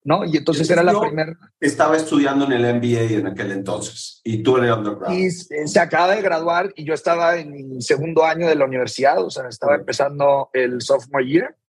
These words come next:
Speaker 2: Sí.
Speaker 1: ¿no? Este, tenía veinte o veintiún años. Y él, pues, este, estaba en ese momento, entiendo, trabajando como en una incubadora y al mismo tiempo quería él arrancar su propio,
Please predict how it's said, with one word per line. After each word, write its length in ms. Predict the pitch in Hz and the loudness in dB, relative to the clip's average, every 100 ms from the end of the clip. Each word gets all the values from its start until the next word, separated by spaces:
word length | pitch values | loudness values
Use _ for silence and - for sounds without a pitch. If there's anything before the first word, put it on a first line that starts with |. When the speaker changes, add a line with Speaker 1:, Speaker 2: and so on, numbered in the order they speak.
| - | -12
Speaker 2:
Sí. 160 | 98 113 | -8 0
Speaker 1:
¿no? 380 | 151 214 214 - | 0 0 -6 -10
Este, 340 | 135 - - | -10 -8 -8
tenía 300 | 120 135 143 | -8 -2 0
veinte 300 | 139 139 170 | 0 0 0
o 20 | 147 | 0
veintiún 340 | 131 131 143 | -2 -4 -2
años. 340 | 143 185 202 _ - - - - | -2 -4 -8 _ -20 -20 -18 -4
Y 160 | 220 | 2
él, 180 | 226 226 | 2 2
pues, 260 | 214 240 - | -2 -2 0
este, 340 | 190 185 180 175 | 0 0 -2 -2
estaba 360 | 175 180 190 | 0 0 0
en 100 | 190 | -2
ese 140 | 185 208 | -6 -6
momento, 380 | 160 165 165 | -6 -8 -4
entiendo, 340 | 180 160 170 175 | -4 0 -2 0
trabajando 440 | 165 135 147 160 | 0 2 0 0
como 160 | 160 139 | -6 -8
en 100 | 139 | -4
una 140 | 160 | 0
incubadora 680 | 156 - 139 160 165 156 - - | 0 2 4 6 4 2 -4 -6
y 120 | 143 | -2
al 80 | 139 | -2
mismo 220 | 151 151 | -2 -4
tiempo 260 | 160 151 151 | -2 -4 -4
quería 340 | 143 139 143 | -4 2 4
él 140 | 147 151 | 4 0
arrancar 320 | 135 120 131 | -2 -4 -6
su 160 | - | -6
propio, 320 | 139 131 139 | -4 -2 -2